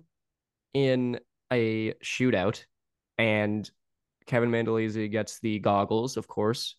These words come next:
It was the handoff from Sogard. So that was baby goalie to baby goalie goggle handoff,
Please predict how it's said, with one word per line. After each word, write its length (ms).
It 60
was 160
the 60
handoff 520
from 480
Sogard. 500
So 80
that 100
was 140
baby 280
goalie 220
to 80
baby 260
goalie 320
goggle 520
handoff, 440